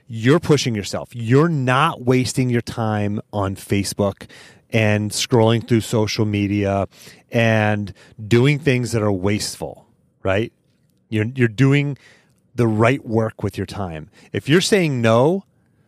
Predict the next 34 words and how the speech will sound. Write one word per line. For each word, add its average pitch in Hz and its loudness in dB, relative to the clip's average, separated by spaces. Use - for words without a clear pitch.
so 147 2
that 131 2
you 131 -2
can 127 -4
say 123 0
yes 117 0
to 127 2
playing 117 -4
more 110 0
video 127 2
games, 175 -2
and 113 0
maybe, 120 0
unless 110 -4
that 135 4
aligns 123 2
with 120 0
your 110 -2
core 120 0
values, 120 2
unless 117 -2
that's 127 -2
a 120 -2
goal 110 0
of 101 -4
yours, 101 0
uh, 110 4
you 135 0
shouldn't 139 2
be 147 0
saying 131 -2
no 113 2
to 98 -6
something. 80 -12